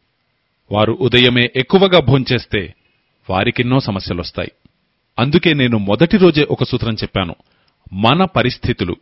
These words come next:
మన శీతోష్ణ స్థితి, మన వాతావరణము, దీనిని దృష్టిలో ఉంచుకునే మనం ప్రవర్తించాలి. కాబట్టి మీ దేశము, మీ దేశం యొక్క శీతోష్ణ స్థితిని అనుసరించి ప్రతిరోజూ ఉదయం సూర్యుడు ఉదయిస్తాడు,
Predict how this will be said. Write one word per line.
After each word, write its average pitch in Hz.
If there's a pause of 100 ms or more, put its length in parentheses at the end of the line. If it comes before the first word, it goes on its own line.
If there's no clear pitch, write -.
(1040)
మన 156
శీతోష్ణ -
స్థితి, 113 (640)
మన 147
వాతావరణము, 113 (640)
దీనిని 202
దృష్టిలో 143
ఉంచుకునే 123
మనం 107
ప్రవర్తించాలి. 98 (300)
కాబట్టి 120
మీ 110
దేశము, 131 (260)
మీ 147
దేశం 190
యొక్క 160
శీతోష్ణ 131
స్థితిని 113
అనుసరించి 104 (880)
ప్రతిరోజూ 190
ఉదయం 147
సూర్యుడు 123
ఉదయిస్తాడు, 104